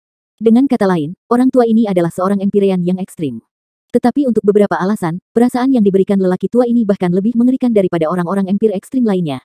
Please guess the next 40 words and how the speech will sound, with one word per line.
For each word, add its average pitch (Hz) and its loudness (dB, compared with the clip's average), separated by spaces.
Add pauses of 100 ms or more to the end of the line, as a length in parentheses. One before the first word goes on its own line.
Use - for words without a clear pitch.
(120)
seolah-olah 208 0
keseluruhan 170 -2
alam 175 -2
semesta 175 -4
harus 240 -4
tunduk 233 0
kepadanya. 170 -2 (560)
"Karena 233 2
kamu 214 2
telah 196 2
melihat 208 2
Yang 180 2
Mulia 233 2
Kaisar 190 0
Dewa, 165 0 (160)
cepat 233 -2
dan 196 2
berlutut." 185 0 (480)
The 202 4
Great 220 0
Elder 220 2
berteriak 196 2
dengan 233 2
marah. 180 0 (320)
Lin 233 2
Ming 220 4
membungkuk. 185 0
Ini 240 4
adalah 226 2
rasa 220 -2
hormat 208 0
yang 175 0
harus 240 -2
dimiliki 220 0
orang 175 0
tua 226 2
dan 202 0
tua, 156 0
sebagaimana 196 0
seharusnya. 196 -4